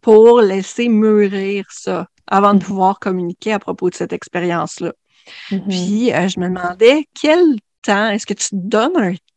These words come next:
Speaker 1: temps avant d'utiliser une expérience comme étant un, un moteur à ce que tu vas mettre de l'avant? Est-ce que tu t'autorises à parler d'une expérience quand elle vient juste de finir ou si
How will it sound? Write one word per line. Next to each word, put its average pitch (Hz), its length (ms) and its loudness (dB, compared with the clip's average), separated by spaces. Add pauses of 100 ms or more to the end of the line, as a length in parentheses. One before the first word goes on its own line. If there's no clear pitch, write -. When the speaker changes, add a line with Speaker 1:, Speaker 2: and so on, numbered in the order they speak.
Speaker 1:
temps 240 440 -2
avant 208 240 2
d'utiliser 208 560 0
une 254 140 6
expérience 196 920 -2
comme 202 540 4 (340)
étant 170 320 -2
un, 190 680 0 (420)
un 196 180 4
moteur 190 720 2
à 185 120 -2
ce - 80 -14
que 190 80 -2
tu - 180 -8
vas 175 120 0
mettre 175 320 -4
de 185 100 0
l'avant? 196 560 0 (400)
Est-ce - 180 -6
que 190 160 4
tu - 360 -10 (200)
t'autorises 185 560 0
à 180 100 2
parler 175 320 -2
d'une 175 180 -2
expérience 170 460 -4
quand 175 220 -6
elle 165 80 -2
vient 160 260 -2
juste 220 300 -2
de 294 100 2
finir 285 600 0
ou 202 140 -8
si - 360 -12